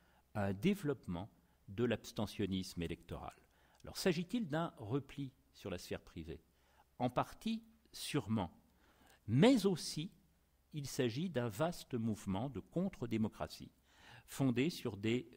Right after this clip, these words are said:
manifestations protestataires. Des manifestations protestataires qui prennent deux figures aujourd'hui.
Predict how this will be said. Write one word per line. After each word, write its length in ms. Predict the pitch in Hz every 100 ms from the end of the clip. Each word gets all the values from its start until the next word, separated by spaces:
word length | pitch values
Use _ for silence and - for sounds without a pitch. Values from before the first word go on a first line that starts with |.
| -
manifestations 1000 | 117 139 139 - 127 - 90 - 120 135 - _ _ _ -
protestataires. 920 | 120 113 107 - 113 - 67 - - - - -
Des 120 | 131
manifestations 640 | 170 190 180 170 160 - 143
protestataires 840 | - 117 120 - 117 165 214 -
qui 140 | -
prennent 580 | 127 - 135 113 90 85 - _ _ _ _ 107
deux 220 | 123 262
figures 640 | - 123 95 82 82 160 - _ -
aujourd'hui. 580 | 107 190 - - 85